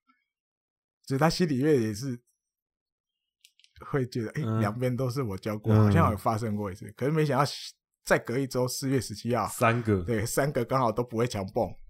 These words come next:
Speaker 1: 然后刚好全赢。嗯，而且那天我记得软银是打晚上的，所以他下午打完，其实他已经知道他两个学生已经赢了。
Speaker 2: 嗯。
Speaker 1: 啊，晚上呢，诶，高桥里又赢了，这样完成那个难得的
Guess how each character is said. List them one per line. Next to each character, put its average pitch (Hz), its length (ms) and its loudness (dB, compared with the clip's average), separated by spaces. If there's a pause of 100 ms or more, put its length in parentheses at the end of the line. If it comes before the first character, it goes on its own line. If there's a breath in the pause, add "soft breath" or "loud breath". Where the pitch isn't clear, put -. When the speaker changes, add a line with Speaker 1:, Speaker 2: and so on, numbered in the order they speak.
Speaker 1:
然 98 120 -6
后 104 40 -4
刚 123 140 -2
好 101 60 -2
全 - 280 -6
赢。 110 320 -8 (540)
嗯， 85 240 -12
而 147 60 -4
且 165 100 0
那 160 140 2
天 175 120 2
我 147 80 0
记 139 140 -2
得 113 340 -2 (180)
软 120 260 4
银 110 160 0
是 143 120 -2
打 87 200 -2
晚 85 200 -6
上 95 240 -4
的， - 80 -14 (800)
所 151 120 4
以 143 40 4
他 170 60 8
下 185 260 8
午 139 120 4
打 117 160 2
完， 117 160 4
其 120 120 -2
实 127 60 2
他 135 120 2
已 123 40 2
经 123 100 0
知 123 120 -6
道 117 200 2
他 113 200 -2
两 101 180 0
个 98 120 -4
学 98 160 -4
生 107 180 0
已 95 60 -2
经 101 140 -2
赢 90 220 -6
了。 64 140 -14 (300)
Speaker 2:
嗯。 98 300 -2 (140)
Speaker 1:
啊， 117 100 -2
晚 101 200 2
上 120 160 0
呢， 117 80 0 (180)
诶， 190 80 0 (140)
高 151 160 -2
桥 143 200 2
里 120 140 -2
又 117 160 -2
赢 80 160 -8
了， 67 80 -18 (200)
这 - 60 -18
样 80 80 -16 (840)
完 87 200 -2
成 101 240 -6
那 101 120 -2
个 95 160 -6 (180)
难 101 280 4
得 104 220 0
的 98 220 0